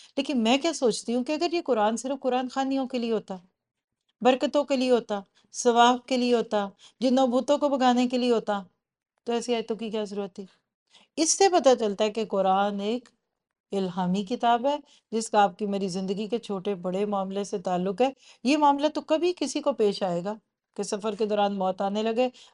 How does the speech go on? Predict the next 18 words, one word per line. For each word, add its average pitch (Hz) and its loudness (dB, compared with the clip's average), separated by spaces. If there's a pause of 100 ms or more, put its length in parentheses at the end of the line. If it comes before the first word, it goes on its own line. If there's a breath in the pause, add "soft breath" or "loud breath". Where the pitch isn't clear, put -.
अल्लाह 214 2
ने 208 0
उस 202 -4
पर - -4
इतनी 214 -4
तवील 202 -2
बात 190 0
की। 240 -6
इससे 247 -2
पता 226 -2
चलता 208 -6
है 226 -4
कि 226 -4
दूसरे 202 -6
का 202 -4
माल 185 -2
नाहक 185 -6
खाना 190 -4